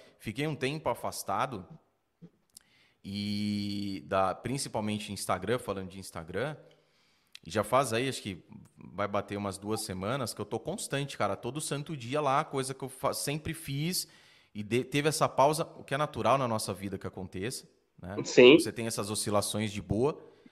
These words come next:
Speaker 1: mas você tem que ter a consciência que precisa voltar, cara. Entende?
Speaker 2: É.
Speaker 1: E tem que fazer. Precisa voltar ou precisa começar. Antes tarde do que nunca.
Speaker 2: Rafa, eu vou, eu vou te, eu vou fazer, eu vou falar uma parada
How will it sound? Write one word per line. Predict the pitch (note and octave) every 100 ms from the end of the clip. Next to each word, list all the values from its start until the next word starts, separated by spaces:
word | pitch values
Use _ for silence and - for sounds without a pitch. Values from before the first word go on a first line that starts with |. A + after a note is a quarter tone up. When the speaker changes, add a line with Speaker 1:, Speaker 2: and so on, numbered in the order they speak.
| _
Speaker 1:
mas | G#2
você | A#2
tem | - D#3+
que | -
ter |
a | D3
consciência | C#3+ C3 - F#2+ B2+ F#3 A2
que | - A2+
precisa | - A2+ - F2+ F#2+
voltar, | A#2+ - C4+ G#3+
cara. | - - _ _ _ _ _ - - - _ -
Entende? | - F#2 G2+ - - _ _ _ _ _ _ _ -
Speaker 2:
É. | F#2+
Speaker 1:
E |
tem | - F#2+
que | F#2
fazer. | C#3 F3 F#3+ F#2+ -
Precisa | B2+ A2+ C3 C3
voltar | A#2+ A#2 A2 C#3 G3 - - _ -
ou | A2
precisa | C3 A2+ G2 G2+
começar. | G#2 A#2+ F3+ - F2+ - - _ _
Antes | G2+ G#2 G#2+ -
tarde | G2+ G2+ A2
do | A#2+
que | - E3
nunca. | B2 F2 - _ _ _ _ _ - - - - - - - -
Speaker 2:
Rafa, | D3+ C3+ - -
eu | C#3
vou, | D#3 F#3+
eu | D3+ D#3+
vou | F#3
te, | -
eu | D3 B2+
vou | E3
fazer, | E3+ D#3+ C#3
eu | D3
vou | C#3+
falar | D#3 D3 C#3+
uma |
parada | - A2 A2 C#3+ A#2+ F#2+ F2+